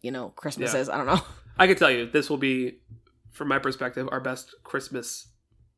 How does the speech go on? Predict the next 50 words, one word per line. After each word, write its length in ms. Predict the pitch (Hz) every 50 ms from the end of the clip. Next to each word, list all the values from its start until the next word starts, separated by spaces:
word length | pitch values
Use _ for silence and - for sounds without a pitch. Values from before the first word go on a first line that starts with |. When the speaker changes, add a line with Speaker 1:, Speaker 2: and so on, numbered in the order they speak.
| _
Speaker 2:
horror 300 | - - 147 135 131 127
film 360 | 127 - - 131 127 120 120 135
that 120 | 135 123
we've 140 | 127 123 123
done 220 | - 127 120 117
so 140 | 117 - 123
far. 200 | 120 - 139 127
I 60 | 123 123
Speaker 1:
I 20 |
Speaker 2:
hope 140 | 127 - -
Speaker 1:
love 120 | 208 294
Speaker 2:
that 40 | -
you 40 | - -
Speaker 1:
that. 100 | - 160 -
Speaker 2:
agree. 200 | 131 123 120 -
I 100 | 135 139
would 100 | 143 139
be 280 | 151 147 139 143 139 - - - - _ _ _ _ _ _ _ - -
shocked 380 | - - - 202 180 165 -
if 80 | 160 -
you 60 | 151 135
didn't 180 | 151 139 131
agree. 340 | 131 131 - 117 113 120 123 -
Speaker 1:
I 160 | 208 220 254
would 220 | 269 262 262 214 185 - _
also 300 | 185 185 175 - - 175
be 120 | 151 165
surprised 480 | 165 - - - - 180 151 139 - -
'cause 140 | - - 170
we 120 | 160 165
haven't 260 | 156 165 170 151 160 156
done 160 | 180 170 156
any 220 | 151 147 147 135
real, 420 | 143 147 143 139 135 139 127 117 - - -
we 80 | - 247
haven't 140 | 302 381 440
done 100 | 330 294
any 140 | 262 220 -
classics, 680 | - - - - - - - - - - - - -
I 80 | 107 87
would 100 | - 165
say. 220 | - - 90 82
Speaker 2:
No, 260 | 87 123 120 120 113
no 140 | 110 120 131
Silent 320 | 131 - 147 135 127 131 135
Night, 220 | 127 123 120 -
Deadly 260 | - 123 - 127 123
Nights, 500 | 120 120 120 123 120 117 117 - - 165 151
Speaker 1:
No. 80 | 135 123
Speaker 2:
no 500 | 120 120 120 120 120 117 117 117 113